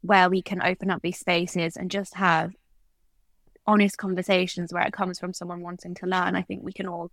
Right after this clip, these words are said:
get to a better place. And I think I've definitely noticed when I've told people about this, sometimes you can see it in their face. They just don't know what to say. And it,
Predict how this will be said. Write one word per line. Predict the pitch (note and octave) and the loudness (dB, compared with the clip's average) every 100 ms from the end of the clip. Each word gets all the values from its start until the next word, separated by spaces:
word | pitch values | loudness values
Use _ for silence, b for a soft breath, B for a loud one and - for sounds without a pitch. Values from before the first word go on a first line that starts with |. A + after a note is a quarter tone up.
| - | -8
get | F#3 - | -8 -8
to | |
a | F#3 | -4
better | F#3 - | -4 -2
place. | - F#3+ A#3+ - | 0 2 2 0
And | F3+ F3 F3 - _ _ _ _ _ _ _ _ _ - | 2 2 0 -4 _ _ _ _ _ _ _ _ _ 2
I | G3+ | 4
think | F#3+ G3 G#3 | 4 2 2
I've | F#3+ | 4
definitely | G3 - F#3+ | 2 2 0
noticed | G3 F#3+ F#3+ F#3+ F3+ - - | 2 2 2 -4 -6 -6 -2
when | F3 | 0
I've | F3 F3+ | 0 -4
told | - F#3 F3+ - | 0 2 2 -2
people | F#3+ F#3 F3 | -4 -4 -8
about | F3 F3+ E3+ - | -4 0 0 0
this, | F3 F#3+ A3 - - - _ _ _ - | -2 -2 -4 -8 -20 -20 _ _ _ -6
sometimes | - G#3 G3+ G3+ F3+ F3+ F3+ F3+ _ - F#3 - | 4 6 6 4 4 2 -4 -8 _ -10 -10 0
you | G#3 | 2
can | G#3+ A3 | 4 2
see | - A3+ | 4 4
it | G3 | 4
in | G3 | 4
their | F#3 F#3 - | 4 2 0
face. | F#3+ G3+ A3+ - _ _ _ _ | 0 0 -4 -8 _ _ _ _
They | - B3 | 2 4
just | A#3 | 6
don't | B3 G#3 | 6 8
know | G3+ | 6
what | G3 | 2
to | A3 | -2
say. | - G#3 G3 G#3+ G#3+ | 2 6 8 6 4
And | A3 G#3+ | 4 4
it, | A3 - | 0 -2